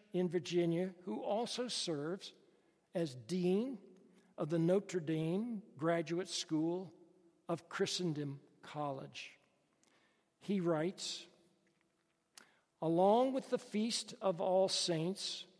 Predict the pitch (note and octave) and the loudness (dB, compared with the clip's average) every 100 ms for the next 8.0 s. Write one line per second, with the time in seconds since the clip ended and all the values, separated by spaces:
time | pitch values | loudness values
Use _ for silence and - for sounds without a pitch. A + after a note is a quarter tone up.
0 | _ _ _ _ _ _ F3+ - - F#3+ | _ _ _ _ _ _ -4 -2 0 4
1 | G#3 G3 - F#3+ D3 D#3+ D#3+ F3 - - | 2 0 -4 -2 2 2 2 -2 -8 -20
2 | - A#3+ D#3+ - F3+ F3 E3+ - - - | -20 -12 -12 -4 -2 -2 -2 -6 -12 -10
3 | D#3 D3+ - D3 C#3 C#3 - - A3 G3+ | -6 -6 -6 -4 -2 -4 -4 -4 -2 -2
4 | C#3+ C3+ - - - - _ _ _ _ | -2 -8 -12 -16 -16 -20 _ _ _ _
5 | _ _ _ _ - D3+ B2+ C#3+ - D3+ | _ _ _ _ -4 -4 -2 -6 -6 -10
6 | - D#3 C3+ D3 C#3+ D3+ C3+ D3 C#3+ C#3 | -8 -8 -6 -6 -4 -6 -6 -6 -6 -6
7 | C3+ A#2 _ _ - - - G3 - F#3+ | -8 -12 _ _ -12 -8 -4 -6 -6 -16